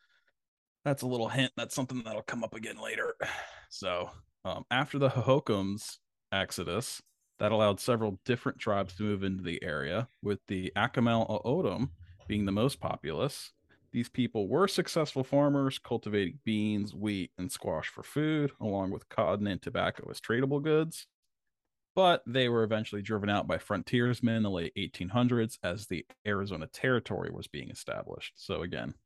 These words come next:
super brief, abbreviated history of the ki-, that kind of region, and then we can kinda start to move into actual Phoenix.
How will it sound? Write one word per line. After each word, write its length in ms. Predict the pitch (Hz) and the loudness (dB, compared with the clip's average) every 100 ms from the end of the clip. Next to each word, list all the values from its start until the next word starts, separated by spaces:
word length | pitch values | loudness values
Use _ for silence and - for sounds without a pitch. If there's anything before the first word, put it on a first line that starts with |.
| _ | _
super 600 | - - - 156 143 135 | -8 -4 2 2 4 2
brief, 600 | 123 123 120 113 110 - 110 | 2 2 2 2 0 -6 -8
abbreviated 520 | 107 110 104 95 - | -2 0 0 -2 -4
history 760 | 104 - 98 95 92 95 92 98 | -6 -2 0 2 0 -2 -2 0
of 220 | 92 - | -2 -2
the 120 | - - | -8 -8
ki-, 120 | - | -6
that 240 | 101 98 - | 0 0 2
kind 160 | 104 | -2
of 80 | 95 | 0
region, 420 | 107 135 156 156 - _ _ _ - | 0 0 0 -2 -4 _ _ _ -8
and 120 | 110 | -2
then 120 | 107 | 0
we 80 | 107 | -2
can 180 | - 98 | -2 -4
kinda 220 | 104 95 | -2 -2
start 260 | - 104 - | -2 -4 -2
to 60 | 101 | -4
move 240 | 95 95 | -2 -2
into 480 | 95 95 - 85 85 _ _ - | -6 -6 -6 -8 -8 _ _ -6
actual 540 | 87 - 104 104 95 78 | -6 -4 -8 -6 -8 -10
Phoenix. 640 | - 80 50 - - | -8 -8 -10 -12 -12